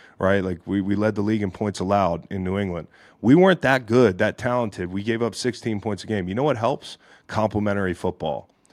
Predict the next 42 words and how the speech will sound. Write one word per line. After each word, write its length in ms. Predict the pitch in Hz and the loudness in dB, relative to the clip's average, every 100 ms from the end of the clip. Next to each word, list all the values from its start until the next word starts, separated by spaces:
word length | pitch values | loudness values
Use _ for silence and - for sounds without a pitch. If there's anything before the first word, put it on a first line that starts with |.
| _ _ - | _ _ -8
And 180 | 101 95 | -4 -4
until 280 | 90 131 | -2 0
this 180 | 127 131 | 0 0
team 220 | - 127 | 0 0
buys 260 | 107 104 98 | 2 2 2
into 180 | 110 101 | -2 0
that, 220 | 92 - | 0 0
your, 160 | 104 92 | -2 -2
your 240 | 101 104 | -2 -2
defense 520 | 90 113 117 104 85 | 0 0 0 -2 -4
is 80 | 90 | -6
just 160 | 92 - | -6 -4
gonna 160 | 95 | -4
be 160 | 90 92 | -2 0
out 200 | 87 85 | 0 -2
there, 240 | 90 87 | -2 -2
like, 300 | 85 85 87 | -2 -6 -8
doing 240 | - 101 101 | -6 -4 -2
all 140 | 95 | -2
this 200 | 92 90 | -2 -4
for 140 | - 87 | -6 -4
naught. 440 | 92 104 87 - _ - - - - | 0 2 0 -2 _ -20 -20 -20 -4
And 340 | 101 98 101 | 0 2 2
it's 120 | 98 | 0
the 80 | 107 | 0
reason 340 | 110 127 123 | 2 2 2
that 140 | 127 123 | 4 4
I 40 | |
put 240 | 120 147 - | 4 0 2
them 140 | 107 | 2
up 120 | 92 | 2
near 200 | - 92 | 0 -4
the 80 | 85 | -2
top 220 | 104 90 | 0 0
of 40 | 90 | 0
the 40 | |
league, 180 | 87 87 | -4 -4
even 320 | 85 104 110 | -4 -4 -2
with 140 | 104 98 | -2 -2
an 80 | |
injury 400 | 101 101 95 98 92 | -2 -2 0 -2 -2
to, 400 | - 92 90 | -4 -4 -4